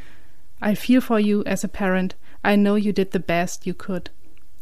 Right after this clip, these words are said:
Und eigentlich sollte sie mit zwölf Monaten Gefängnis bestraft werden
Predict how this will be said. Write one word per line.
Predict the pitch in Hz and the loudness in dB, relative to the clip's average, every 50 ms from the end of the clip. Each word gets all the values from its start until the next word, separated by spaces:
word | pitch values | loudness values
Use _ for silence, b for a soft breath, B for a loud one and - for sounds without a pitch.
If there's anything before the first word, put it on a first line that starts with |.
| - - - | -8 -4 -4
Und | 202 - | -2 0
eigentlich | - 202 226 269 262 - | 2 6 6 6 6 6
sollte | 220 214 240 - 247 208 | 2 0 0 2 0 0
sie | 185 190 202 220 240 - | 0 2 2 0 0 0
mit | - 208 208 208 202 - | 2 2 2 2 2 0
zwölf | - - - 214 214 226 247 226 | -4 -2 0 2 4 4 4 4
Monaten | - 226 220 220 214 214 - - | 4 4 4 4 2 0 0 0
Gefängnis | 208 196 - 247 262 254 - - | 0 0 2 4 4 4 2 0
bestraft | - 170 - - - 165 180 - - | -4 -6 -6 -4 -4 -4 -4 -2 -2
werden | 185 180 190 202 247 | -2 -2 0 0 0